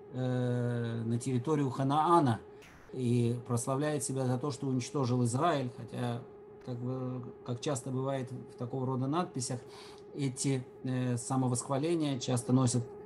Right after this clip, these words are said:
преувеличенный характер, и тогда, может быть, отзвуки этого вторжения дошли до нас в истории о том, как фараон гонится за, э, Израилем, выходящим из Египта.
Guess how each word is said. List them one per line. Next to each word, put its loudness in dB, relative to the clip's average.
преувеличенный 6
характер, 6
и 4
тогда, 8
может 8
быть, 4
отзвуки 6
этого 2
вторжения 6
дошли 4
до 6
нас 6
в 4
истории 4
о 6
том, 2
как 2
фараон 8
гонится 8
за, 10
э, 6
Израилем, 6
выходящим 6
из 6
Египта. -2